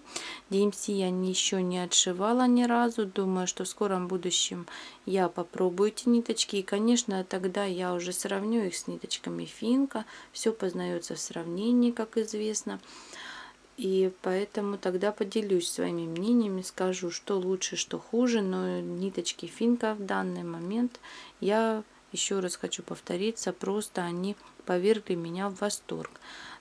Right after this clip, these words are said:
До такой степени они классные, реально классные нитки. И я бы ещё бы поотшивала такими ниточками на равномерке, тем более, конечно, я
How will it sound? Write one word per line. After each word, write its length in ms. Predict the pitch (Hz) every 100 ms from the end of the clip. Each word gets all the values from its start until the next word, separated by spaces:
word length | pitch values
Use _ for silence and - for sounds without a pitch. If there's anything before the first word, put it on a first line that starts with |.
| - -
До 80 |
такой 320 | 180 196 226 233
степени 580 | - 202 - 180 175
они 360 | 175 175 185 202
классные, 840 | - 180 175 170 170 - 165 165 156
реально 500 | 170 185 202 226 190
классные 520 | 185 185 185 - 175
нитки. 500 | 170 160 156 - - 160 - - - - - - - - -
И 80 | 190
я 220 | 180 214
бы 440 | 202 202 190 185 -
ещё 340 | 185 - 185
бы 140 | 170 165
поотшивала 800 | 170 170 - 180 180 214 202
такими 440 | 190 175 - 170 165
ниточками 800 | 175 208 196 - - 180 180 180 - - - - - - - - - - - - - - - - _ - 185 180 -
на 180 | 202 208
равномерке, 720 | 202 196 190 196 240 254 -
тем 320 | 196 196 185
более, 640 | 180 214 233 214 196 190 175 - - - - -
конечно, 420 | 175 175 185 -
я 320 | 185 185 196